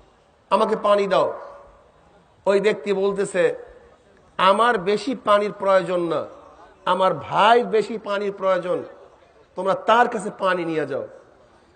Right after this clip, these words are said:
দ্বিতীয় ব্যক্তির কাছে পানি নিয়ে গেছে, পানি পান করবে। এর মধ্যে তৃতীয় ব্যক্তির থেকে আওয়াজ আসছে, "পানি।" দ্বিতীয় ব্যক্তি বলতেছে, "আমার বেশি পানির প্রয়োজন না, আমার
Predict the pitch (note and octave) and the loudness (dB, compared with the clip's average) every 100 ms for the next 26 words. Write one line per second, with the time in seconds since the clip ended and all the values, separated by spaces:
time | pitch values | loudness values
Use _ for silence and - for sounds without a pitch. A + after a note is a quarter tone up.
0 | - E3 A3+ B3+ A#3+ A#3 A3+ B3 A3 G#3+ | -14 -8 -6 2 4 4 0 -4 -2 -2
1 | A3+ A#3 A3 A3+ A3+ G#3+ F#3+ - - - | 0 0 0 0 0 0 -2 -6 -14 -20
2 | _ _ _ _ _ A3+ A3+ C4+ G#3 A#3 | _ _ _ _ _ 2 2 2 2 2
3 | A#3+ A3+ G#3 F#3 D3 B4+ D5 D5 C#5+ G#4 | 2 -2 -4 -4 -4 2 2 2 -2 -4
4 | G#4+ G#4+ G#4 G4+ F5+ - C4 C4 B3+ A#3+ | -2 -2 -2 -4 -6 4 4 4 0 -4
5 | A#3 B3+ C4+ D4 B3 A#3 A#3+ C4 - A3 | -6 -6 -8 -2 0 0 -2 -12 -10 -8
6 | G3+ G3 A3+ A3 G3+ G3 G3 F#3+ F#3+ D3 | -6 0 0 0 -4 -6 -4 -2 -2 -6
7 | - - - - - - D#3 G3 G3 C4 | -10 -20 -20 -20 -20 -18 -6 -2 0 2
8 | B3+ B3 A#3+ G#3 G#3 G3+ G3+ F#3+ - - | 4 4 2 -4 -4 -4 -6 -6 -8 -10
9 | - _ _ - F#3+ A3 A#3+ G3+ A#3 C#4 | -20 _ _ -2 0 0 -2 0 -2 -2
10 | A3+ A3 A3+ - G#3+ G3+ F#3+ G3 F#3+ D3+ | -2 -2 -2 -4 0 0 0 -2 -2 -2
11 | - - - - - - C4+ G#3 | -6 -20 -20 -20 -18 -2 0 0